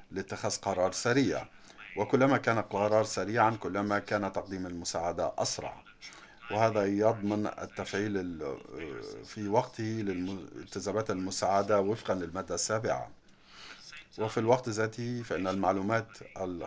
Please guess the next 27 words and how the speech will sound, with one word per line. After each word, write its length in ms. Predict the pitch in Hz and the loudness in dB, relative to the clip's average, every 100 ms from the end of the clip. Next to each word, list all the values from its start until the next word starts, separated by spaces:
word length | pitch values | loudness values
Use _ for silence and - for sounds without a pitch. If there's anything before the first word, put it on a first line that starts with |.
| - - | -12 -16
المرفقة 920 | 85 87 87 - 92 101 - 135 117 98 | -10 -8 -8 -10 -8 -2 2 2 4 2
بطلب 440 | 87 95 113 107 | 2 -2 0 0
المساعدة 800 | 90 87 - 92 104 110 110 104 | -2 -4 -2 4 6 6 4 2
ستكون 440 | - 90 - 113 | 0 -8 -6 -4
مفيدة 680 | 107 87 104 135 120 92 87 - - - - 98 | -4 -4 -2 0 2 2 -2 -4 -18 -20 -4 0
لدول 400 | 101 135 151 101 | 6 8 8 6
الأطراف 580 | - - 101 101 - | -2 -4 2 2 2
استعدادًا 800 | - - 87 87 98 95 95 95 90 - - - - - | -6 -2 0 2 0 0 -2 -2 -8 -14 -20 -20 -18 -8
لتقديم 540 | 92 98 95 92 95 | -6 -2 -2 -2 -4
هذه 280 | 90 90 90 | -4 -6 -6
المساعدة. 680 | 85 82 - 123 80 71 - - - 117 120 - - - - | -6 -4 2 4 4 -2 -14 -18 -18 -16 -14 -8 -6 -8 -8
وفضلًا 480 | 104 104 139 135 101 | -6 2 4 4 2
عن 160 | 87 87 | 0 0
ذلك، 500 | 107 117 117 104 - | 2 2 0 -4 -8
آه، 400 | 85 90 87 85 | -6 -2 -2 -4
فقد 840 | - 107 101 95 - - 104 90 | -4 2 4 4 2 0 -2 2
دعمنا 720 | 92 107 110 104 104 101 - | 4 4 4 2 2 2 0
أيضًا 360 | 117 98 85 78 | -4 -4 -4 -4
المقترح 480 | 92 92 127 110 101 | -4 2 4 4 2
المقدم 360 | 92 - 101 | -2 0 0
من 60 | 90 | -2
المملكة 440 | 87 87 95 - | -4 -2 -2 0
المتحدة 600 | 90 87 - 107 110 101 | -2 -4 -4 -2 0 0
حول 360 | - 107 98 98 | 0 0 0 2
هيئة 440 | 98 95 131 82 | 2 2 2 0
تنسيقية 680 | - 92 90 87 - 104 92 | -2 -4 -4 -6 -4 -2 -2
دولية 640 | 87 87 95 104 110 117 | -2 -4 -2 0 0 0